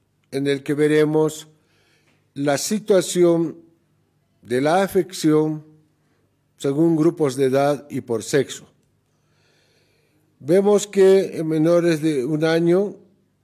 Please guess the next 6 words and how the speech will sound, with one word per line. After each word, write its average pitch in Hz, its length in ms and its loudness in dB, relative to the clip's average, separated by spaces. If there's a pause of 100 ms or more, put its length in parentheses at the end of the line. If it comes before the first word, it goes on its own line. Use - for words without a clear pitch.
tenemos 151 720 -2 (440)
dos 156 300 -4
casos, 185 680 -4 (520)
femenino 151 880 -2 (160)
y 123 100 -12
masculino. 117 720 -8